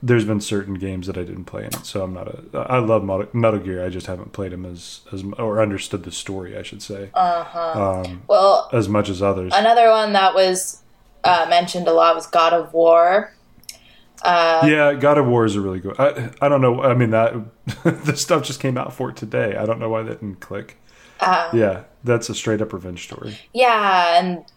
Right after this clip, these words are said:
Speaker 2: uh, Borderlands two, oh, and another Mass Effect. Yeah, this was a long list. Dishonored, boom. <laughs> Um,
Speaker 1: Did,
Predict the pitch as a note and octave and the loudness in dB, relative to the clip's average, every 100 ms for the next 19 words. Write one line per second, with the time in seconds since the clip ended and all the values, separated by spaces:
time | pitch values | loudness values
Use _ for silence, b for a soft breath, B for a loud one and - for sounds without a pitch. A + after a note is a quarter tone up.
0 | _ - E3+ D#3+ D#3+ F3+ F3 F3+ F3+ F3+ | _ 2 4 4 4 2 2 2 4 4
1 | F3+ F3+ F#3+ - - - F#3 F3 E3+ E3+ | 2 0 -6 -8 -6 0 2 2 -2 -2
2 | F3+ G3+ G#3 _ _ _ _ F3 E3+ D#3+ | -2 -2 -4 _ _ _ _ -4 -2 -2
3 | D#3 E3 F3 E3+ D#3+ E3+ E3+ E3+ E3+ E3 | 0 2 4 2 0 0 -6 0 2 2
4 | - - b b b - D#3 C#3+ E3 E3 | -2 -16 b b b 0 0 2 -2 0
5 | G#3+ G3 D#3+ D3+ D3+ D3+ D3 C#3+ - - | 0 2 2 2 0 0 0 0 -2 -2
6 | E3 - E3 E3+ F3 F#3 G3 G3 - F3+ | -2 2 2 4 4 4 4 0 -2 -2
7 | F3+ E3+ D#3 D3+ D3 _ _ - - G3 | 0 0 0 -4 -18 _ _ -14 -4 0
8 | G3+ A3+ G3+ F3+ D#3+ - - A#3+ C#4 B | 4 4 2 -4 -6 -16 -16 -12 -12 B
9 | B - E3 E3 D#3+ D3+ D#3 D3 D3 B2+ | B -2 2 4 4 2 0 -2 -2 -2